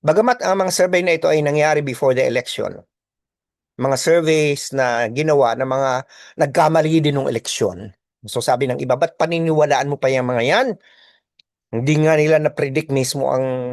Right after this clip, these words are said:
ang, ano, ang, ang eleksyon." Ako sinasabi ko lang ganito, ano,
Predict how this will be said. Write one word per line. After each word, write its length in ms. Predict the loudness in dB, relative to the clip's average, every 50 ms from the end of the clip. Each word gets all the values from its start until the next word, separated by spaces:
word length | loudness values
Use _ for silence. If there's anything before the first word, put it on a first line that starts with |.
| -8 -8 -6
ang, 160 | -6 -6 -4
ano, 320 | -6 -6 -4 -2 -2 -2 -2
ang, 120 | -2 -2 -4 -6 -6 -6
ang 120 | -6 -6 -4
eleksyon." 560 | -4 -6 -6 -6 -6 -6 -4 -2 -2 -4 -6 -10 -16 -20 -20 -20 -10 -6
Ako 160 | -2 -2 0 0 2
sinasabi 480 | 2 0 2 2 2 0 0 0 0
ko 80 | 0 2
lang 160 | 2 2 2
ganito, 400 | 2 0 0 0 -2 -2 -2 -2
ano, 400 | -2 -4 -6 -8 -10 -12 -14 _